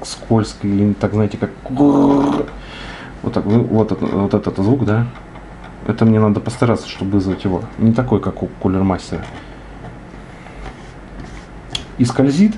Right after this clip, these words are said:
и вроде и хорошее сцепление. В, в общем, мне нравится. Ну и плюс ко всему, вот этот стальной цвет, он практически, на нём не видно отпечатков пальцев. То есть тоже не прикопаться.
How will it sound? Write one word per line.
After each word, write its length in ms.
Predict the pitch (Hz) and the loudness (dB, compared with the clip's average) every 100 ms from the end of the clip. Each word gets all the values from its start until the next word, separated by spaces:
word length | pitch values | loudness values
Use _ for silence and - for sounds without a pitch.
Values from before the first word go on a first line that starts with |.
| - | -2
и 40 | 104 | 2
вроде 300 | 113 120 107 | 4 4 4
и 40 | |
хорошее 440 | - 120 113 107 | 2 2 2 0
сцепление. 600 | - - - 170 160 120 - | -4 -8 0 2 4 2 2
В, 200 | - 104 101 - | 0 0 0 0
в 60 | |
общем, 280 | 110 - 104 - - - - - - - - - - - - | -2 2 0 0 -10 -14 -14 -14 -14 -14 -14 -14 -16 -16 0
мне 540 | 110 117 117 117 127 | 6 8 8 8 8
нравится. 500 | 123 98 85 87 - - - - - | 6 4 -2 -6 -10 -14 -16 -16 -2
Ну 160 | 120 180 | 4 4
и 40 | |
плюс 240 | 165 147 135 | 4 0 0
ко 120 | 123 | -2
всему, 500 | 120 - 131 190 208 | 0 2 4 6 4
вот 180 | 95 104 | 2 -2
этот 220 | 110 107 | 0 0
стальной 480 | - - 117 120 113 | -2 2 4 6 4
цвет, 400 | 107 117 117 175 - - - | 2 0 2 2 -2 -8 2
он 320 | 120 143 127 123 - - - | 4 4 2 0 -8 -18 -8
практически, 720 | - 123 - 131 - - 117 117 - - | -4 -4 -2 -4 -6 2 2 2 -4 0
на 120 | 110 | 4
нём 240 | 117 127 | 6 8
не 80 | 123 | 6
видно 340 | 117 123 120 107 | 6 4 4 2
отпечатков 480 | 107 - 107 - | -2 -4 -4 -4
пальцев. 400 | - - - - - - - - - - - - - - - - - | -6 -4 -4 -10 -16 -18 -18 -18 -18 -18 -18 -18 -18 -18 -18 -16 -4
То 80 | 101 | -2
есть 140 | - | 0
тоже 200 | - 85 | 0 0
не 140 | 85 104 | 2 0
прикопаться. 560 | - - - - - | 0 -4 -4 -4 -12